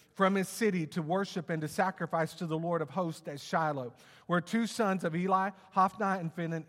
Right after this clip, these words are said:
Phin-, Phin-, Phinehas, were priests of the Lord.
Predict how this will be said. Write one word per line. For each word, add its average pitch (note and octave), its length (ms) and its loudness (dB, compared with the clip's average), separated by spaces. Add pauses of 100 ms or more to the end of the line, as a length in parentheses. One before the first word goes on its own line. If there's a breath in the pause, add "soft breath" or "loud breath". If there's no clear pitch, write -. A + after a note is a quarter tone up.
Phin-, E3+ 320 -2 (120)
Phin-, E3 240 -4 (400)
Phinehas, F#3+ 480 0 (320 loud breath)
were E3+ 160 0
priests G#3+ 480 -2
of F#3 100 0
the F3+ 80 -2
Lord. D3 340 -4